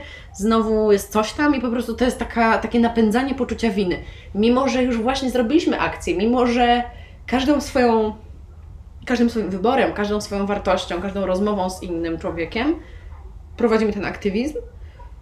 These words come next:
to jakby obwiniamy się za to tak czy inaczej, albo, e, jesteśmy w stanie porównywać się z innymi aktywistami.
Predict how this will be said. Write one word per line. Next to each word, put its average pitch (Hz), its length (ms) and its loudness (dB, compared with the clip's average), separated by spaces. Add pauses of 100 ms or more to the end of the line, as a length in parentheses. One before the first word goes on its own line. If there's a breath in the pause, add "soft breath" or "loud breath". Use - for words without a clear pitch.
(400)
to 254 60 2
jakby 285 440 4 (640)
obwiniamy 240 520 2
się 330 100 0
za 311 120 4
to 311 80 -2
tak 294 160 -2
czy 269 120 -2
inaczej, 170 520 2
albo, 190 680 6
e, 180 300 0
jesteśmy 196 340 -2
w 214 40 -8
stanie 208 500 0 (420 loud breath)
porównywać 220 600 6
się 226 80 6
z 214 100 0
innymi 202 300 0
aktywistami. 208 840 -2